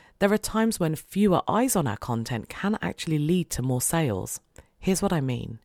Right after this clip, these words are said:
It's a fact that if you post a link on social media that takes people off the platform, your post will get shown to fewer people. But without the link, you might get more views and engagement, but will you get more sales?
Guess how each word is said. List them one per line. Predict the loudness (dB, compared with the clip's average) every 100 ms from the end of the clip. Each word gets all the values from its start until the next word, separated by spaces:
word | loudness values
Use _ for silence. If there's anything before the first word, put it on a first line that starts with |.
| _ _ -20 -20 -20 -8
It's | -2 -2
a |
fact | -2 0 0 -2 -6 0
that | 2 2 0
if | -4 0
you | 2
post | 4 2 0
a | -2
link | -2 -4 -4
on | -4
social | -4 -2 -2 -2
media | -2 -2 -2 -4 -6 -8 -14 -20 -2
that | 2 2 -2
takes | -2 -2 -2
people | -2 -2 0 0 0
off | -2 -2 -6
the |
platform, | -4 -2 -2 -2 -2 -2 -4 -12 -20 -20 _ _
your | 4 6
post | 6 4 2 0 -2
will | 0
get | 0 -2
shown | -4 0 0 0
to | -2
fewer | -4 -2 0
people. | 0 -4 -2 -2 -4 -8 _ _ -20 _ _ 0
But | 0 0 -10
without | -4 0 0 0
the | -2
link, | -4 -4 -8 -10 -18 -20 2
you | 6
might | 6 4 0
get | 0
more | 2 0
views | 0 0 0 0 0
and | -2
engagement, | 0 2 2 0 -6 -6 -10 -12 -4
but | 0
will | 4 4
you | 4 0
get | 0 -2
more | -2 -2
sales? | 0 0 0 -4 -8 -12